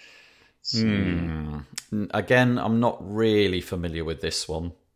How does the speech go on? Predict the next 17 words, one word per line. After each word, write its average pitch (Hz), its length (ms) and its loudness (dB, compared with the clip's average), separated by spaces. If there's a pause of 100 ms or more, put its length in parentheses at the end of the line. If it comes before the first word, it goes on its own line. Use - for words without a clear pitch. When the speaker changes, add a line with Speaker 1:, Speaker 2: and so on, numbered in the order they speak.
Speaker 2:
This - 220 -8
might 90 180 -4
be 85 80 -10
something 90 280 -4
Speaker 1:
Yeah. 82 180 -4
Speaker 2:
that - 60 -12
you 92 180 -2
in 87 80 -2
your 85 160 -2
corporate - 480 -2
life - 540 -6
were, 85 320 0
were 85 180 -4
aware 80 380 -4
of, 78 160 -8
but - 180 -4
I, 87 200 -4